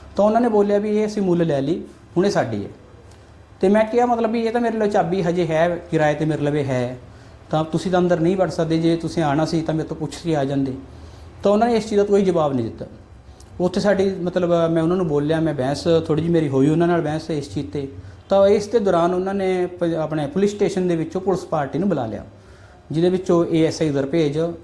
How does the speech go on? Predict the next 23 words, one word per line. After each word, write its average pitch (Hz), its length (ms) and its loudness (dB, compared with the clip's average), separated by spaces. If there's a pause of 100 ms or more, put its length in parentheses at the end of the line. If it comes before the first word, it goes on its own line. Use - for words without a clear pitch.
(640)
ਤੇ 147 100 -2
ਤੋਂ 147 240 -2
ਹੈੱਡ 139 180 0
ਕਾਂਸਟੇਬਲ 143 440 -4
ਬਿੰਦਰ, 135 420 0 (500)
ਬਿੰਦਰ 131 240 -4
ਸਿੰਘ, 160 300 -2
ਇਹ 202 200 2
ਬੰਦੇ 185 340 0
ਹੋਰ 175 220 2
ਵੀ 185 80 -2
ਬੰਦੇ 175 200 2
ਵੀ 180 100 0
ਸੀ 170 220 -2
ਜਿਨ੍ਹਾਂ 165 220 -4
ਦੇ 175 60 -4
ਆਪਾਂ 170 180 -4
ਨੂੰ 156 120 0
ਨਾਮ 151 100 -2
ਉਸ 143 140 -4
ਟਾਈਮ 147 180 -2
ਨਹੀਂ 151 160 2
ਪਤਾ। 165 300 -4